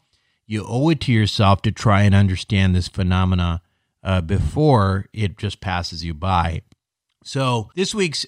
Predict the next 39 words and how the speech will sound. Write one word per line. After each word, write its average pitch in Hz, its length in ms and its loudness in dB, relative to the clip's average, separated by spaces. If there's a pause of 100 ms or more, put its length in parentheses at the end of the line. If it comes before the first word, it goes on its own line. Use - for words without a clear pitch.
(100)
episode 147 460 0
of 104 140 2
Wealth 117 240 2
Formula 107 460 0
Podcast 98 520 -4
is 107 100 -6
actually 110 300 -4
really 127 400 2
critical 107 480 -2
for 107 140 -10
you 101 80 -6
to 95 100 -8
understand 95 800 -6 (580)
not 143 280 0
only 131 280 2
Bitcoin, 95 540 -4
but 101 140 -6
really 139 340 0
what 101 280 0
the 87 100 -2
future 127 520 -2
of 82 80 -2
money 95 260 2
holds. 87 680 -2 (360)
And 110 360 2 (180)
we're 131 240 2
lucky 120 640 0
to 107 100 -6
actually 110 480 0
have 107 400 4
the 101 80 -4
guest 110 300 0
that 92 80 -4
we 95 140 -2
have 113 280 2
today, 90 280 -2
Samson 107 520 0
Mow. 87 440 -2
Samson, 135 760 0